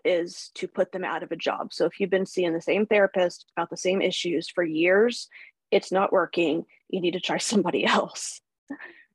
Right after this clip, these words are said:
And self-care can also look about, look like medications or supplements. So, um, depression, anxiety, there's no shame in taking something short-term or even long-term. I do. I've been on antidepressants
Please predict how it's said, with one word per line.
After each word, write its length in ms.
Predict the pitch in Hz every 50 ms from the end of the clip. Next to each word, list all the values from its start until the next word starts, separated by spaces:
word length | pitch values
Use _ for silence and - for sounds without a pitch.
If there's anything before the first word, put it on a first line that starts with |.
| _ _ -
And 300 | 196 190 190 190 190 185
self-care 460 | - - 214 220 - - 269 247 262
can 140 | - 226 220
also 300 | - 240 269 - 302 285
look 180 | 277 269 269
about, 340 | 240 233 226 202 - - - _ _ _
look 200 | 220 220 214 -
like 220 | 226 214 202 190 -
medications 1000 | 208 196 190 196 202 - - 208 214 202 - - 190 180 170 170 170 175 - - -
or 320 | 185 185 180 175 170 175
supplements. 800 | 170 - - 190 196 - - 202 180 - 95 101 73 - - -
So, 380 | - - 180 180 175 175 170 170 - - - - - - - _ -
um, 140 | 190 190 185
depression, 440 | 185 190 - 196 196 - - 196 202
anxiety, 560 | 190 185 196 - 175 175 180 190 190 202 202
there's 340 | 190 190 180 180 180 - - -
no 240 | 202 202 196 196 196
shame 360 | - - - 185 185 185 185
in 100 | 175 175
taking 320 | - 208 180 - - 180 -
something 420 | - 180 185 180 - 175 180 180
short-term 640 | 170 - - 180 175 - - - - 180 185 190
or 80 | 180 -
even 340 | - 190 202 196 196 175 170
long-term. 520 | 165 170 196 214 202 - 165 160 127 - -
I 140 | - 185 208
do. 220 | 202 180 170 180
I've 160 | 175 175 180
been 100 | - 196
on 140 | 185 185 170
antidepressants 880 | 180 180 - 185 180 185 180 - - 190 185 185 - 185 180 185 -